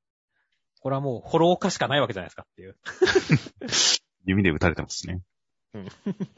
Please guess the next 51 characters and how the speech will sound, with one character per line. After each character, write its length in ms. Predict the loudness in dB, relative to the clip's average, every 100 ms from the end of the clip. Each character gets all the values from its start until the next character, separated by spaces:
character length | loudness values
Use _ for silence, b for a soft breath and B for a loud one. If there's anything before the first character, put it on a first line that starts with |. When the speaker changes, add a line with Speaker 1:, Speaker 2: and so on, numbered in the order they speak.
| -18
Speaker 1:
<laughs> 600 | -20 -20 -20 -20 -20 -14
ね、 160 | -8 -4
だ 100 | -2
か 80 | -2
ら、 80 | -4
も 280 | -10 -16 -14 -10
う 80 | -4
フ 80 |
ォ 60 | 2
ロ 140 | 2
ー 40 | 2
化 120 | -2
し 80 | 0
た 100 | 0
ら 60 |
や 60 | 0
っ 40 |
ぱ 60 | -2
最 160 | -6 -4
終 80 |
的 100 | -4
に 40 | -4
は 60 |
浄 180 | -2 -2
化 100 | -2
さ 100 | -2
れ 60 | -4
て 60 |
し 100 | -2
ま 80 | -2
う 40 | 0
も 80 |
ん 20 | -2
だ 100 | -4
と 60 |
思 80 | -6
い 20 |
ま 80 | -10
す 120 | -12
ん 40 | -10
で 60 |
ね。 320 | -4 -2 -4 _ _ _
Speaker 2:
は 120 | -8
い 60 |
は 60 | -8 -12
い 60 | -12
は 60 |
い。 60 | -12 _ _ _ _
Speaker 1:
い 100 | -20
や 640 | -20 -18 -16 -14 -14
ー、 20 | -18